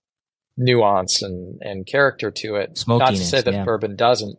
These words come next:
Speaker 1: because I love our bourbons, but
Speaker 2: Mm.
Speaker 1: we, we make what, what we like to call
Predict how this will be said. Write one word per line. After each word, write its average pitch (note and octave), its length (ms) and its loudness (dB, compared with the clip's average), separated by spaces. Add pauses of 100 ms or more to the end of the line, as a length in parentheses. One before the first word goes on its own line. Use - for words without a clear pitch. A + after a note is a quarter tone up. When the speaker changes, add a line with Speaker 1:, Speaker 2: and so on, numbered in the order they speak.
(160)
Speaker 1:
because A2+ 320 -4
I G#2 80 2
love A2 320 2
our F#2+ 140 2
bourbons, G2+ 480 0
but A2+ 260 0 (440)
Speaker 2:
Mm. G#2+ 80 -10
Speaker 1:
we, E3 360 2
we D#3+ 180 2
make D3 340 2
what, A#2+ 280 2 (140)
what B2+ 220 0
we B2 220 0
like A2+ 240 2
to - 80 -14
call G#2 640 0